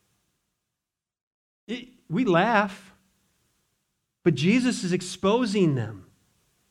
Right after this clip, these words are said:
They were giving for the applause of men. They were giving so that people would say,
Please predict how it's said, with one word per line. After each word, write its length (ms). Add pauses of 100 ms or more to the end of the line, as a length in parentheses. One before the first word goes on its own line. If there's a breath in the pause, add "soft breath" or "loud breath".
(1040)
They 200
were 100
giving 420
for 140
the 140
applause 560
of 160
men. 240
They 100
were 160
giving 400
so 160
that 160
people 280
would 140
say, 520